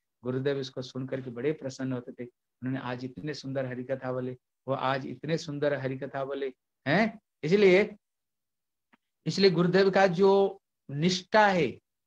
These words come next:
कैसे, जैसे षडगोस्वामी के अंदर में गुरुदेव एक बार मेरे को बोल रहे थे, बोल रहे थे, "देखो रसानंद, जैसे गोस्वामी लोगों ने भजन किया है,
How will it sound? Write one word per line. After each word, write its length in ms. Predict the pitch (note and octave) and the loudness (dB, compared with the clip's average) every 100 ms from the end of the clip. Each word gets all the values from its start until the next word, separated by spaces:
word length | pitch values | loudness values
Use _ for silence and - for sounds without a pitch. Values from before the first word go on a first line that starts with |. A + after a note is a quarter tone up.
| _ | _
कैसे, 460 | F3 G#3+ G#3 G#3 - _ _ - | 4 4 4 0 -2 _ _ -4
जैसे 560 | E3+ F#3+ F#3 F#3+ F#3 - _ _ _ _ - | 2 2 2 0 0 -6 _ _ _ _ -8
षडगोस्वामी 760 | D#3 E3+ F#3+ G3+ G3 F3+ F#3 | 2 4 4 2 2 0 2
के 80 | F3 | 0
अंदर 200 | E3+ E3 | 0 -2
में 80 | D#3+ | -2
गुरुदेव 280 | D#3+ D#3+ E3+ | -4 0 0
एक 120 | E3 | 2
बार 240 | E3+ E3+ E3+ | 0 0 -4
मेरे 120 | E3 | -6
को 120 | D#3+ | -4
बोल 240 | D3 D#3 | 0 0
रहे 180 | D3 D3+ | 2 -2
थे, 180 | C#3+ C#3 B2+ _ _ _ - | -2 -6 -6 _ _ _ -4
बोल 120 | C3+ | -2
रहे 180 | C#3 C#3+ | 0 0
थे, 320 | D3 D3 D3 | 0 0 0
"देखो 260 | C3+ C#3 D3 | -2 -2 -2
रसानंद, 760 | C#3+ D3+ D3 D3+ D#3+ F3+ D#3+ - _ _ _ _ _ _ _ _ _ _ _ _ _ _ _ _ B2 | -2 -4 -4 -2 2 2 0 -6 _ _ _ _ _ _ _ _ _ _ _ _ _ _ _ _ -2
जैसे 480 | D#3+ E3+ F3 F3 | 0 2 0 0
गोस्वामी 600 | E3+ D3+ D3+ F#3+ G#3 G3+ | 0 -4 -2 0 0 2
लोगों 300 | F#3+ F3 F3 | 0 0 0
ने 100 | F3+ | -2
भजन 380 | E3+ C#3 D3 E3 | -2 -4 -2 -2
किया 320 | D#3+ C3+ C3+ | -4 -6 -4
है, 280 | D#3 C3 B2+ | -4 -6 -10